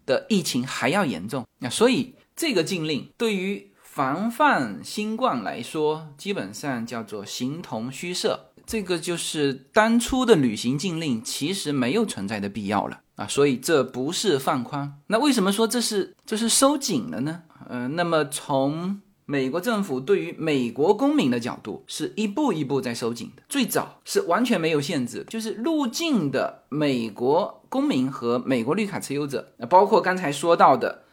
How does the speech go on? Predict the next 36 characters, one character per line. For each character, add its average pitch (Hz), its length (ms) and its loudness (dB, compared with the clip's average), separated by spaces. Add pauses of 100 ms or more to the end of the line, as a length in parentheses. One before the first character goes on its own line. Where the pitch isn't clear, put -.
(140)
呃， - 80 -8
豁 208 260 4
免 143 320 0
的 123 120 0
那 151 200 2
些， 143 540 0
呃， 143 100 2
直 143 220 -2
系 214 200 -2
家 202 260 2
属 104 280 -4
啊 127 160 2
等 131 220 -2
等， 147 180 -2 (200)
就 190 100 -8
最 302 200 2
早 120 340 2
是 156 420 -4
第 220 220 2
一， 240 180 -4 (100)
没 170 340 4
有 190 240 6
核 151 180 2
酸 180 240 0
检 170 220 -6
测， - 280 -12 (140)
直 185 140 -4
接 247 140 0
进 233 200 -2
来， - 280 -8
而 240 140 2
且 247 220 2
直 190 240 -2
接 269 220 0
进 269 320 2
来， 82 400 -4